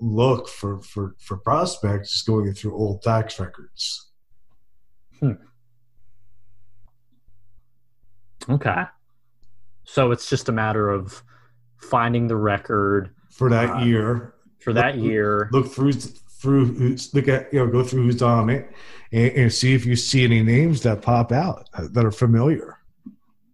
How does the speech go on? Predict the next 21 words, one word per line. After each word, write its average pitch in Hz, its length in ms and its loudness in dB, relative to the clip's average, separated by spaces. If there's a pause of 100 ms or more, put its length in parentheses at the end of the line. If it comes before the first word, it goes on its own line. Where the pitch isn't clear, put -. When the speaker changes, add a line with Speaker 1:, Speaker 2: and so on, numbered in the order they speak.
(480)
Speaker 2:
These 151 360 2
tax 165 360 -2
records, 143 360 2
they 139 120 4
wouldn't 143 300 4
have 123 300 0
the 117 80 0
name 113 580 0
of, 95 760 -2 (240)
uh, 95 200 -2
the 87 140 -8
child, 95 800 0
Speaker 1:
No, 135 160 4
it - 20 6
Speaker 2:
would - 80 4
Speaker 1:
would 123 80 2
be - 100 4
the 131 60 4
Speaker 2:
they? 120 80 2
Speaker 1:
mother. 120 180 4
Speaker 2:
No. 95 240 -2